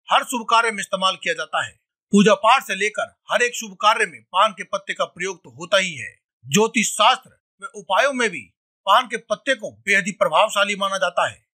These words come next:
माना जाता है कि बुध ग्रह का पान से बहुत गहरा नाता है। ये धन से जुड़ी हुई मुश्किलों को भी हल करता है। अगर आप कर्ज में बुरी तरह डूब चुके हैं,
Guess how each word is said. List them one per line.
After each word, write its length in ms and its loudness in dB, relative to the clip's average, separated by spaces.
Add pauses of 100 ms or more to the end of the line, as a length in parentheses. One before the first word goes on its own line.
(180)
माना 280 2
जाता 300 2
है 300 -4
कि 60 -20
बुध 240 -12 (100)
ग्रह 200 2
का 140 -6 (500)
पान 280 4
से 200 -20 (180)
बहुत 260 0
गहरा 220 2
नाता 300 2
है। 220 -12 (300)
ये 180 4
धन 340 0
से 140 -4
जुड़ी 260 -8
हुई 140 -4
मुश्किलों 420 0
को 140 -2
भी 120 0
हल 120 -2
करता 380 0
है। 140 -14 (380)
अगर 200 4 (120)
आप 400 2
कर्ज 180 -2
में 220 -14 (240)
बुरी 220 -8
तरह 180 2
डूब 320 -4
चुके 200 -2
हैं, 260 -4